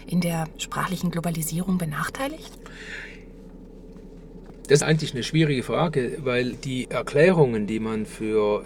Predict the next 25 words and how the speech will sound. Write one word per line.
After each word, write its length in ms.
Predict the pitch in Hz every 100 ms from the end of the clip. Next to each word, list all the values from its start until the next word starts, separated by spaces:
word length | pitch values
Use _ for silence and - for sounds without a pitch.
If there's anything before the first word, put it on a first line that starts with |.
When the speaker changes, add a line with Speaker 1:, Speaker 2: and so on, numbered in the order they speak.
| -
Speaker 2:
universelle 480 | 113 104 107 113 110
Tendenzen 520 | 107 104 113 139 -
im 120 | 98
Sprachwandel 760 | 92 110 107 101 104 117 120 101
heute 360 | 104 98 -
anbringt, 580 | - 156 156 107 104 101
sind 160 | - 101
eben 160 | 101
solche, 340 | 101 101 117 104
die 100 | 98
zum 160 | -
Beispiel 220 | - - 92
auf 100 | -
Sprachverarbeitung 1200 | - 92 - 104 104 113 107 95 - 92 92 92
beruhen. 480 | 95 90 87 78 - - - - -
Das 100 | 110
sind 180 | 185 151
dann 100 | 127
Phänomene 540 | 117 104 107 143 143
von 140 | -
der 80 | 98 92
Art, 200 | 113 104
die 60 |
sagen, 380 | 101 98 101 98
also 280 | 95 101